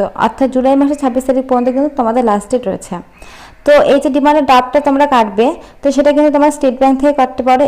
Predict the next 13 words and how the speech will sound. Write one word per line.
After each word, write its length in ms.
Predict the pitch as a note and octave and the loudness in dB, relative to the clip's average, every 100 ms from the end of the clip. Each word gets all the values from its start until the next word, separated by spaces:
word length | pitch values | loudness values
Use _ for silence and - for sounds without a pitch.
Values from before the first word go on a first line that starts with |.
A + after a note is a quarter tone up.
| - | -2
এখানে 200 | A#3 A#3+ | -2 -2
কিন্তু 160 | A#3+ B3+ B3+ | -2 -2 0
তোমাদের 200 | A#3+ A#3+ | 0 0
দেখো 140 | A#3+ C4+ A#3+ | 0 0 0
আইএফসি 320 | A3+ A#3 - - | 0 -2 -8 -6
কোড 160 | A3+ A#3 A#3 | -2 -2 0
থেকে 140 | A#3+ B3 | -4 -4
শুরু 140 | B3 A#3 | -4 -4
করে 120 | C4 C#4 | -4 -2
সমস্ত 260 | A#3+ A#3 A#3+ G#3 | -4 -2 -4 -6
ডিটেলসটা 360 | G#3 A3+ - A3+ | -8 -10 -4 -2
লেখা 200 | G3+ G#3 G3+ | -2 0 -2
আছে, 140 | G#3+ | -2